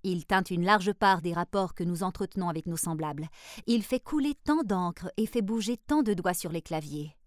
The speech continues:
Il anime les conversations sur les réseaux sociaux et déclenche les passions dans les émissions de télé-réalité.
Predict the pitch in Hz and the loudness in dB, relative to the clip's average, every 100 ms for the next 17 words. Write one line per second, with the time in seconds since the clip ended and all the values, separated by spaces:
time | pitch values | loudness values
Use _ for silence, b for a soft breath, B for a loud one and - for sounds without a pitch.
0 | - - _ - - _ - 185 185 202 | -20 -20 _ -20 -20 _ -4 2 4 6
1 | 208 185 180 196 196 - 196 - 208 202 | 6 4 2 0 0 0 0 2 0 0
2 | 185 180 180 180 202 185 240 285 311 B | -2 -2 -2 -4 -4 -4 -2 -2 -2 B
3 | B - 233 180 285 - 254 262 - 185 | B 2 2 2 -2 0 0 0 0 -2
4 | - 220 - 240 262 185 180 185 240 233 | -2 -2 0 2 2 2 0 2 2 2
5 | - 262 247 190 214 220 208 175 165 - | 2 0 0 0 2 2 2 0 -2 -4
6 | 139 147 | -6 -8